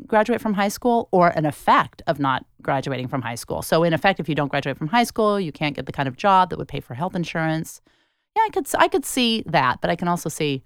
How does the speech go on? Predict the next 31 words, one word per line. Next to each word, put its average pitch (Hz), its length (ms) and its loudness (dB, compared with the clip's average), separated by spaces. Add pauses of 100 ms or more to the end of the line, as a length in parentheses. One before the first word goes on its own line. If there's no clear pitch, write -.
(100)
a 160 60 2
lot 143 200 2
of - 120 -8
reasons. 131 760 -4 (300)
Uh, - 140 0
you 277 80 4
know, 262 100 4
I, 247 240 6
I, 233 40 2 (180)
that 285 140 4
makes 302 180 0
me 220 80 0
think 185 220 -2
about 151 240 0
the 156 60 0
whole 156 160 2
thing 151 160 -2
about 147 220 0
what 151 100 2
does 147 180 0
it 139 80 0
mean 143 140 2
to 139 100 -4
die 123 200 -2
too - 160 -8
soon. - 380 -10
So 175 420 4
imagine 262 760 4
that 180 240 -2
you 170 400 -2
had 147 360 0